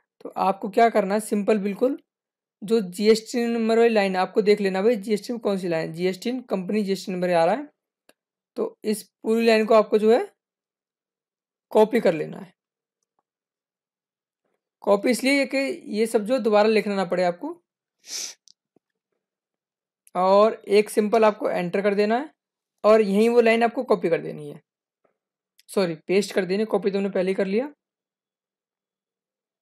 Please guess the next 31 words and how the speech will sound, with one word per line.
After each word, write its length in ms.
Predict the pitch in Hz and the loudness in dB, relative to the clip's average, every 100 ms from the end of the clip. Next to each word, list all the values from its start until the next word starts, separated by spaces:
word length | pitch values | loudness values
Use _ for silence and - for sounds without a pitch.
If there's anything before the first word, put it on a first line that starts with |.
| _ _ _ - | _ _ _ -14
अब 120 | 180 | -8
देखिए 200 | 175 190 | -6 -8
सेम 300 | 190 247 247 | 0 2 4
लाइन 200 | 247 254 | 4 4
ये 60 | 254 | 2
कॉपी 260 | 226 220 240 | 2 2 4
हो 180 | 220 214 | 4 4
चुकी 240 | 208 214 | -4 -4
है। 160 | 285 339 _ _ _ _ _ _ _ _ _ 185 | -6 -8 _ _ _ _ _ _ _ _ _ -2
अभी 220 | 185 233 | 0 2
क्या 140 | 240 | 4
दिखा 200 | 233 226 | 4 6
रहा 100 | 226 | 8
हो, 60 | 247 | 6
दो 220 | 196 220 226 | 6 6 6
जगह 180 | 233 226 | 6 4
जीएसटी 300 | 220 220 226 | 2 0 0
नंबर 100 | 214 | 0
दिखा 200 | 185 156 | 0 0
रहा 100 | 151 | 0
होगा 120 | 151 | -4
मैं, 140 | 151 - _ _ _ _ _ _ _ | -10 -14 _ _ _ _ _ _ _
देखिए 240 | 170 175 165 | -12 -8 -8
जीएसटी 420 | 165 202 208 247 | 4 4 4 0
नंबर 260 | 247 240 247 | -2 2 2
आ 80 | 247 | 6
गया, 100 | 254 | 4
जीएसटी 280 | 196 180 180 | 2 -4 -6
नंबर 160 | 170 | -2
आ 80 | 151 | -2
गया। 200 | 147 151 | -2 -8